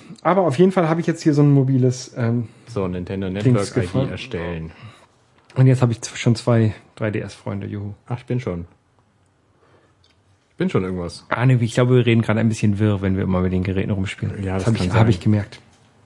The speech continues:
Speaker 2: Ja, ja, na gut. Okay.
Speaker 1: Ähm,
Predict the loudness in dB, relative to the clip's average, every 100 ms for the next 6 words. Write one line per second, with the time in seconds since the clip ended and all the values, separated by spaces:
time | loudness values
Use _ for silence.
0 | _ _ -6 -4 -4 -8 -4 2 2 2
1 | 0 -6 -10 -20 -20 _ _ -12 -4 -4
2 | 0 2 2